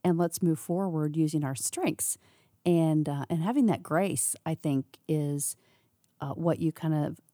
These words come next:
have seen or can watch people go through that are becoming better leaders with this section of emotional intelligence. And, uh, a lot of people, again, are trying to study it, but I think you have kind of mastered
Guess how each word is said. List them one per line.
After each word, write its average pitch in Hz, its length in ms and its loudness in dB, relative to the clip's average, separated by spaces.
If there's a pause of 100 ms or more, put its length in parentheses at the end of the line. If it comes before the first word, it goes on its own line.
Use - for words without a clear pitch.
(120)
have 156 260 -6
seen 190 500 2
or 151 460 -2
can 156 220 -2
watch 165 360 -4
people 147 280 -6
go 135 200 -4
through 127 440 -6 (440)
that 170 260 0
are 165 100 0
becoming 170 440 2
better 165 280 2
leaders 156 400 0
with 165 360 0
this - 380 -4
section - 420 -4
of 135 140 -2
emotional 143 520 0
intelligence. - 720 -6 (540)
And, 175 480 4
uh, - 280 -8 (100)
a 202 80 2
lot 208 200 2
of - 60 -2
people, 185 360 0
again, 196 280 0
are 175 80 2
trying 160 280 0
to 135 60 -4
study 285 420 -2
it, 123 200 -4 (340)
but 190 100 0
I 202 60 2
think 202 260 0
you 262 200 -2
have 339 140 -14
kind 208 160 0
of 151 140 -2
mastered 151 800 -2